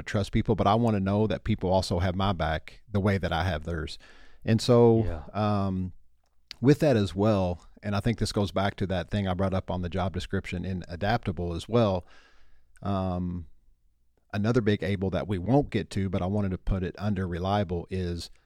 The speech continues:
Speaker 1: available. And I think, especially if you're talking about, like, the kingdom, like, success in the kingdom is obedience. And all that simply is, is a willingness to say yes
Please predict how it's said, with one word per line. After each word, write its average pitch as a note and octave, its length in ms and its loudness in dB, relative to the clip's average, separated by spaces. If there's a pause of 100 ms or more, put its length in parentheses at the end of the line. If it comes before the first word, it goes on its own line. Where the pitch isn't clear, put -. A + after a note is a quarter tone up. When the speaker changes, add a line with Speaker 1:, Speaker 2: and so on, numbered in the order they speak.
(220)
Speaker 1:
available. D#2+ 760 -4 (540)
And G2 500 0 (640)
I A2 120 0
think, - 600 -2
especially B2+ 840 0
if A2+ 140 -4
you're G#2 80 -2
talking G#2 300 0
about, F#2 240 -2
like, F#2+ 260 -4
the F2+ 80 -10
kingdom, G#2 540 -2
like, F#2 380 -4 (260)
success - 540 -4
in G#2 60 -2
the G2 80 -2
kingdom G#2 340 0
is F#2 100 -2
obedience. F#2+ 680 -2 (540)
And F#2+ 640 0
all G#2+ 200 0
that G#2+ 180 0
simply G2 440 -4
is, F#2 540 -4
is F#2+ 240 -6
a F#2 200 -4
willingness G2+ 580 -2
to F#2 100 -6
say F2+ 180 -6
yes E2+ 500 -8